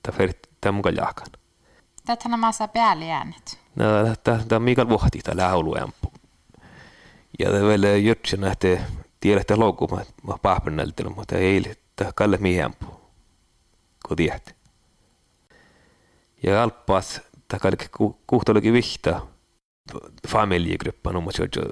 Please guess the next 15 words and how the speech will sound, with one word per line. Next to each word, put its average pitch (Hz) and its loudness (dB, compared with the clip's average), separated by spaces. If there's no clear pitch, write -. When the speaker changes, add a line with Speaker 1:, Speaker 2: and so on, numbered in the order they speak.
Speaker 1:
tappen 80 -6
raupas. - -2
Speaker 2:
Mm. 185 -12
Speaker 1:
Tälle 95 2
mihtu, 92 -4
mutta 85 -4
ti-, 117 0
ja 110 2
ti-, 113 2
mä 104 2
ollekin 98 0
kuhtolikin 104 2
kuhto, - -4
tjokkis - -6
vihta. - -4